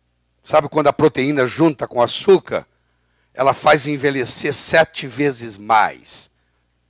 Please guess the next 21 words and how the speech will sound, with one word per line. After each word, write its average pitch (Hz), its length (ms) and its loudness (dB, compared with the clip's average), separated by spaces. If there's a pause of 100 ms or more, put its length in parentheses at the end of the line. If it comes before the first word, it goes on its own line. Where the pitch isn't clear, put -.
(120)
E 95 80 -20
tem 110 220 -8
gente 113 320 -10
fazendo 127 340 -2
uso 135 240 -4
de 139 100 -20
suco - 300 -14
de - 80 -20
fruta - 300 -6
toda 147 240 -8
manhã 120 200 -8
pra - 160 -16
saúde, 127 540 -6
hein? 127 140 -14 (1000)
Que - 80 -18
as 113 120 -8
academias 120 580 -8
de 143 80 -10
ginástica 135 460 -2
recomendam, 135 760 -6
hein? 110 140 -12